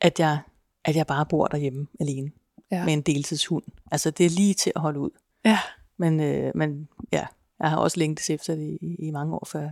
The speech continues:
Speaker 1: jeg synes, det har været benhårdt. <laughs> Og det er også det, hvis, når man har børn, ikke fordi vi skal snakke om dem overhovedet, men når man har børn, så følger der rigtig meget socialt, øh,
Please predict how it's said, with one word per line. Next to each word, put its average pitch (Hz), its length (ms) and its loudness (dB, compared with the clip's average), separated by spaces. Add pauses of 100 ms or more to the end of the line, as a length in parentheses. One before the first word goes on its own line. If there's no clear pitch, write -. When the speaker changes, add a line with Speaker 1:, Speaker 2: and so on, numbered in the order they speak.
Speaker 1:
jeg - 100 -6
synes, - 200 -2
det 156 120 -6
har 147 80 -2
været 143 180 -2 (720)
benhårdt. 160 460 6 (440)
<laughs> - 420 -4
Og 202 100 10
det 214 60 12
er 185 40 12
også 220 220 12
det, 208 80 12
hvis, 196 100 6
når 190 120 10
man 180 140 10
har 180 80 12
børn, 196 340 10
ikke 202 120 8
fordi 214 120 12
vi 185 80 10
skal - 140 -2
snakke 185 180 6
om 185 80 6
dem 180 180 6
overhovedet, 185 340 8
men 175 200 8 (380)
når 185 80 6
man 180 120 10
har 208 120 12
børn, 190 320 8
så 196 140 2
følger 180 280 6 (100)
der 170 160 4
rigtig 190 260 6
meget 143 240 2
socialt, - 460 2
øh, 143 400 2